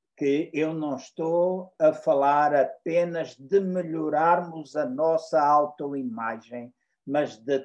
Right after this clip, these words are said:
termos uma imagem interior alinhada com a palavra de Deus. Esta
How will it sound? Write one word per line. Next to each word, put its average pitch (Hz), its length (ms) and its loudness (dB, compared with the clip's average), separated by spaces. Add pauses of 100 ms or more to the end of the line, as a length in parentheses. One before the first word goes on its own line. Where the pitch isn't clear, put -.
termos 175 680 -2
uma 156 320 -4
imagem 151 960 -2
interior 135 760 -4
alinhada 131 1080 -4
com 135 500 -2
a 135 160 2
palavra 120 760 -6 (120)
de 120 380 -10
Deus. 107 260 -14 (240)
Esta 165 640 0